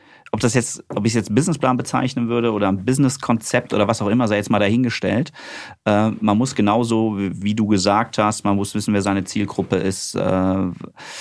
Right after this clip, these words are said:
wer können meine Lieferanten, meine Kooperationspartner sein,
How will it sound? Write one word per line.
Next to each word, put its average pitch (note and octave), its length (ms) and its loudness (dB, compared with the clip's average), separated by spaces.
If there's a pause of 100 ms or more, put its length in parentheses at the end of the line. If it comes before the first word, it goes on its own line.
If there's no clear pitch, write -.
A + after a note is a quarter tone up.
(200)
wer G2 360 0
können G#2+ 200 0
meine G2+ 160 0
Lieferanten, G2+ 460 0
meine G2+ 140 0
Kooperationspartner G2 920 0
sein, F#2+ 480 0